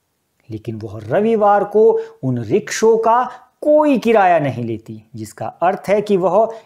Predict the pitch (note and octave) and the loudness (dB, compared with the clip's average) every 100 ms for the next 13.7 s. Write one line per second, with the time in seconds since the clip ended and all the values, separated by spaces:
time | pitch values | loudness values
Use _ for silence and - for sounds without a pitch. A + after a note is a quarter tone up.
0 | _ A#3 C#4 C#4 - F3+ - C#3 C#3 B2+ | _ 2 2 2 0 -2 -2 -2 0 0
1 | D#3+ C4+ B3+ - _ - - A#3+ C4+ G#3+ | 0 0 -2 -10 _ -8 -2 2 4 4
2 | C#3 A2+ - _ _ _ - A#2 A#2 - | 0 -4 -12 _ _ _ -10 -10 -8 -2
3 | C#3 C#3 G3 C4 - - _ - G#3+ B3 | -2 2 2 2 -2 -14 _ -2 2 4
4 | A3+ G#3 E3 C#3+ B2+ G#2+ G2+ - _ _ | 4 4 2 -2 -4 -10 -14 -20 _ _
5 | _ _ _ _ _ _ - F3 G3+ F3 | _ _ _ _ _ _ 2 4 4 4
6 | G#3 G#3 G#3+ G#3+ _ - A#3 A#3 G#3+ G#3 | 4 2 0 -4 _ 2 2 4 0 0
7 | G3 E3 E3 C3+ C3+ C3+ C3 A#2+ C3 D3 | -2 0 0 0 -2 -2 -2 -2 -2 0
8 | C4 - - _ _ - B2+ G#3 E3+ D#3 | -2 -4 -16 _ _ -6 0 0 2 -2
9 | - A2 G2+ _ _ _ _ _ - - | -2 -6 -8 _ _ _ _ _ -12 -8
10 | A#2+ C#3 F#3+ - _ _ _ _ G3 A#3 | -2 0 0 -4 _ _ _ _ 4 4
11 | A#3+ - A3+ A3+ A3+ A#3 G#3 - _ _ | 4 0 0 0 0 0 -2 -10 _ _
12 | B2+ C#3+ B3 C#4 - - _ - - C#4 | -2 0 2 0 -6 -18 _ -12 -2 4
13 | D4 G#3+ G#3+ F3 C3+ A2+ - | 4 4 2 2 0 -4 -10